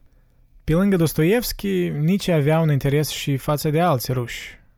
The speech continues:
ca Pushkin, Lermontov și Gogol. El l-a menționat pe Dostoevski ca una din cele mai fericite descoperiri din viața sa. Citez, "Îl știi pe Dostoevski?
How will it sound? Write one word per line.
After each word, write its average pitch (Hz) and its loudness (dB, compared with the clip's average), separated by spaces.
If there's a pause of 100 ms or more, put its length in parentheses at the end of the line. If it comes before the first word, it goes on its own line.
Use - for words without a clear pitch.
(100)
ca 131 -2
Pushkin, 143 -2
Lermontov 139 2
și 131 -6
Gogol. 127 -2 (800)
El 190 0
l-a 202 2
menționat 156 0
pe 147 -2
Dostoevski 156 -2
ca 143 -2
una 151 2
din 135 -2
cele 175 0
mai 143 2
fericite 131 -2
descoperiri 127 0
din 127 0
viața 127 -2
sa. - -8 (560)
Citez, 123 -4 (580)
"Îl 139 0
știi 190 -2
pe 226 0
Dostoevski? 196 0